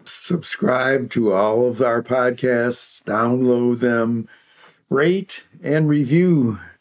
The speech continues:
Rejuvenating with Doctor Ron Kaiser. And be back next week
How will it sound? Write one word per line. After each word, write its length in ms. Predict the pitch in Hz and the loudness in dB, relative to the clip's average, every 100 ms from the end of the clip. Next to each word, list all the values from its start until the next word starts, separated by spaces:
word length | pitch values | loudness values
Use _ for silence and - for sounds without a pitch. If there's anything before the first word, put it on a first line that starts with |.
| _ _ _ _ | _ _ _ _
Rejuvenating 960 | 117 - - 123 110 107 107 104 101 104 | -6 -6 -2 -2 0 0 0 0 0 0
with 180 | 101 - | 0 0
Doctor 380 | 98 95 110 | 0 -2 -4
Ron 380 | 95 92 90 90 | -2 0 0 -4
Kaiser. 680 | 85 92 82 80 - - - _ _ _ _ _ _ - | -2 -2 -2 -4 -8 -12 -14 _ _ _ _ _ _ -2
And 640 | 165 180 180 170 185 120 - 117 _ _ _ _ _ | 0 2 2 2 0 -2 -10 -20 _ _ _ _ _
be 160 | 95 113 | -8 -2
back 520 | 123 123 139 - - | 0 0 -2 -6 -20
next 400 | 92 107 151 - | -10 -4 -2 -2
week 360 | 151 143 165 170 | -2 0 0 -2